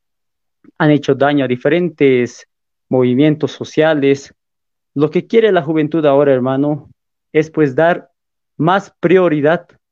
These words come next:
a los jóvenes. Ten-, tenemos que tomar en cuenta,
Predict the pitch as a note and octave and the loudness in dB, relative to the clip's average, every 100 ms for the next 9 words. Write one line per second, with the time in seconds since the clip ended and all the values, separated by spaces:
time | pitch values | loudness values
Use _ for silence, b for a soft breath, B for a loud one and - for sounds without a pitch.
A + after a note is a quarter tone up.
0 | _ B2+ A#2+ - G3 G#3 C#3 A#2 - _ | _ -8 -8 -6 -6 -6 -8 -14 -20 _
1 | _ _ _ _ _ _ _ _ - D3+ | _ _ _ _ _ _ _ _ -4 -2
2 | C#3 _ - E3 F#3+ G3 - F3 E3+ D#3+ | -4 _ -2 0 0 -2 -2 0 0 0
3 | F#3 D3 B2+ - | 0 0 -4 -14